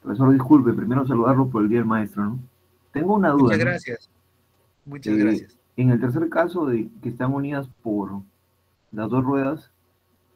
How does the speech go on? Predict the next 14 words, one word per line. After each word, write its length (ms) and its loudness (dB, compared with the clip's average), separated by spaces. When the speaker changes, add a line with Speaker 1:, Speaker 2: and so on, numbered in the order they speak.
Speaker 1:
mi 100 -4
pregunta 380 0
es 60 0
la 100 -2
siguiente, 380 -2
¿no? 260 -10
Si 200 -18
girara 520 0
ambas 320 -2
ruedas 480 -4
a 100 -8
la 100 -2
misma 280 0
vez, 320 -4